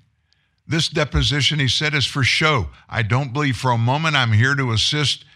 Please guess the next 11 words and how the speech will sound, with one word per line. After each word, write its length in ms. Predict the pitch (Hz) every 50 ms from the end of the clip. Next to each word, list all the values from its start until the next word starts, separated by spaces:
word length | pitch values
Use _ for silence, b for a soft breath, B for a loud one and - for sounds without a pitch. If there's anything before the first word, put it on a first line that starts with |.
| b b b
in 120 | - 127
a 80 | 120 117
genuine 560 | 107 90 - 147 170 185 185 175 170 165 151
effort 320 | 151 151 131 - 147 123
to 160 | - - 143 147
enact 360 | 139 139 139 143 131 - -
legislation 1040 | 135 135 135 127 113 131 123 107 - - 123 117 110 104 98 - - 98 95 87 B B B B B B B B
or 160 | - 113 113
conduct 560 | 92 - 127 113 107 101 123 123 120 104 -
legislative 800 | 110 113 120 117 92 104 107 98 - - 110 110 104 101 92 87
oversight." 640 | 95 92 85 76 76 76 - - - 65 58 57 -